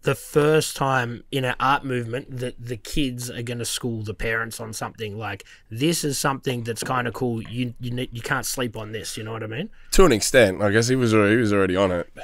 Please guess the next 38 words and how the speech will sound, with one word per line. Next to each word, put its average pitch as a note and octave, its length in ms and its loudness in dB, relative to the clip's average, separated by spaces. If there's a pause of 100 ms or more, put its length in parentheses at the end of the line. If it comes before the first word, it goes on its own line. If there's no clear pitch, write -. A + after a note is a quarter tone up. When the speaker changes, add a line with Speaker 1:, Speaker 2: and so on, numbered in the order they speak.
(140)
Speaker 2:
And A#2 220 6
we A#2 100 12
were A#2 140 10
just G#2+ 200 4
like, G2+ 180 6
"This B2 180 8
is, B2 160 6
these A2+ 200 8
are G#2+ 60 2
the G2 80 2
guys G2 260 2
you G2 60 0
need F#2+ 160 0
to G2+ 120 -4
be F#2 160 -4
scoping G2+ 380 2
out. F2+ 200 0
This A2+ 180 4
is G2 160 0
what's G2 160 0
happening G2+ 360 4
in F2+ 100 -6
this F2+ 120 -6
space F#2 320 -2
at F2+ 60 -4
the F2 80 -6
moment. E2+ 300 -6
This G#2+ 160 -6
is G2 120 -4
what's F#2+ 200 -2
here." F2 200 2
And F#2 140 -4
then F#2 160 -6
people G2+ 240 2
would G2 160 0
go F#2+ 140 4
to F2+ 80 -4
him G2 500 4